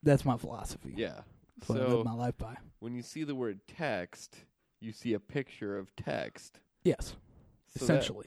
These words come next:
Speaker 2: so that's the only word you can read right now?
Speaker 1: No, I have a few
Speaker 2: 'Cause the
Speaker 1: others.
Speaker 2: picture is the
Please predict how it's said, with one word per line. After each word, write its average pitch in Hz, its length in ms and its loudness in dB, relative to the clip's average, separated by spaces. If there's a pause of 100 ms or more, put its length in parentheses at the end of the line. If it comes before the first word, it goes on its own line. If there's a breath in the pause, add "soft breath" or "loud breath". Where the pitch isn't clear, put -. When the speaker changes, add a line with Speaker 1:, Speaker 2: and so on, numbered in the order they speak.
(140)
Speaker 2:
so - 140 -4
that's 135 200 4
the 123 140 2
only 123 180 2
word 120 220 0
you 110 80 -4
can 107 160 -4
read 113 220 0
right 139 220 0
now? 147 260 -6 (1400)
Speaker 1:
No, 113 220 4 (140)
I 127 100 2
have 127 120 4
a 120 40 -6
few 123 180 4
Speaker 2:
'Cause 113 120 0
the 127 60 6
Speaker 1:
others. - 120 0
Speaker 2:
picture 131 440 2
is 110 420 0 (120)
the 101 160 0